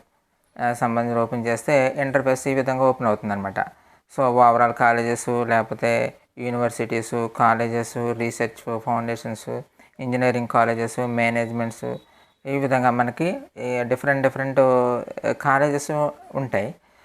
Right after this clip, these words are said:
So ఈ వీటి మీద మీరు ఒకసారి, ఆ, ఆ, క్లిక్ చేసి,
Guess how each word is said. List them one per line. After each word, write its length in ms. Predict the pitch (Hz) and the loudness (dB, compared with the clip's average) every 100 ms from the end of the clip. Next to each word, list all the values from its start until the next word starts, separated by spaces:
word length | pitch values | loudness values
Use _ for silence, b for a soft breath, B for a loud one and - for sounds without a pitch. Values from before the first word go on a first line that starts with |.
| b _ | b _
So 80 | 160 | -2
ఈ 100 | 156 | 0
వీటి 280 | 143 151 160 | 0 0 0
మీద 180 | 160 156 | 0 0
మీరు 240 | 156 151 | 0 2
ఒకసారి, 480 | 143 - 135 143 139 - _ _ | 2 4 2 2 0 -8 _ _
ఆ, 680 | 127 127 123 123 120 117 113 - - - 135 | 2 6 8 8 8 6 2 -4 -18 -8 -2
ఆ, 140 | 127 | -2
క్లిక్ 340 | - 135 - | 0 -2 2
చేసి, 480 | 135 110 110 110 - | 0 2 -2 -4 -6